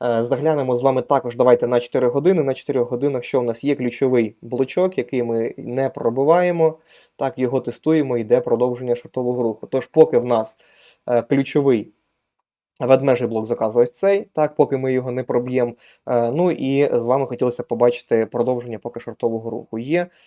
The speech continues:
тест, можливо, вже ось цих сформованих якихось лоїв.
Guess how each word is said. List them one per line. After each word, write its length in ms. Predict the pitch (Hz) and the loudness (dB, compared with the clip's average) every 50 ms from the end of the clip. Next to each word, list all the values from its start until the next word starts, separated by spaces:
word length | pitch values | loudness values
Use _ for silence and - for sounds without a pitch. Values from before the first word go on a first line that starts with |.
| _ _ _ _ | _ _ _ _
тест, 420 | - 143 143 147 143 - - - - _ | 2 4 4 4 4 -2 -10 -20 -20 _
можливо, 440 | - 120 120 113 120 123 135 123 117 | -12 -10 -10 -8 -4 -4 -2 -2 -2
вже 200 | 107 107 - 123 | -4 -2 0 2
ось 220 | 120 110 107 - - | 2 2 0 -2 -6
цих 140 | 135 117 | -8 -8
сформованих 640 | - - - - 113 113 117 117 117 110 110 107 _ | -6 -8 -10 -8 -6 -4 -4 -4 -4 -6 -8 -12 _
якихось 380 | - - 120 110 - 107 - - | -12 -12 -8 -8 -8 -10 -6 -6
лоїв. 300 | 117 113 110 104 104 | -4 -4 -4 -6 -10